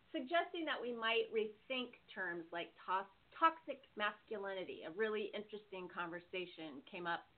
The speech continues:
around that on Facebook. Uh, that post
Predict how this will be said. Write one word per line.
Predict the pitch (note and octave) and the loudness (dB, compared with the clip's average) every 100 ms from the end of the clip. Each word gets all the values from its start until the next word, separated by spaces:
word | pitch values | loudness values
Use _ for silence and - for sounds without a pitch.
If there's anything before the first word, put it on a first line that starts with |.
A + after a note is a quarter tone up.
| _ - - F#3+ | _ -20 -8 0
around | G3+ G3 F#3+ | 4 4 4
that | F#3+ F3 | 4 4
on | E3 E3 - | 2 -2 -2
Facebook. | F#3 F3 - A#2+ - - - _ - _ _ - | -2 -4 -8 -8 -8 -12 -20 _ -20 _ _ -8
Uh, | D#3+ D3 A3 D4 - _ _ _ _ | -6 -4 -8 -12 -20 _ _ _ _
that | G#3+ G3 - | 2 2 2
post | G#3+ F#3 | -2 -2